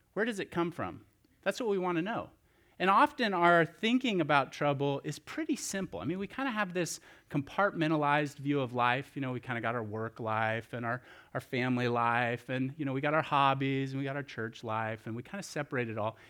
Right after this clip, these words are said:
And we, we think in very simple terms. And usually we kinda view trouble in the same way.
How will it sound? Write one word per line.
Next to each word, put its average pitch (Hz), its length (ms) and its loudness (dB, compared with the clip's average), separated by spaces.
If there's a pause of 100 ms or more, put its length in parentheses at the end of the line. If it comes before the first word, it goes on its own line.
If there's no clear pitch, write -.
(140)
And 170 80 -2
we, 196 200 -2
we 185 160 0
think 277 240 -2
in 202 80 -4
very 170 180 0
simple 147 360 -6
terms. 101 540 -6 (120)
And 170 100 0
usually 240 300 0
we 147 100 -2
kinda 143 280 -4
view 127 460 -4 (140)
trouble 143 380 -4
in 110 80 -6
the 107 80 -8
same 95 260 -8
way. 135 260 -10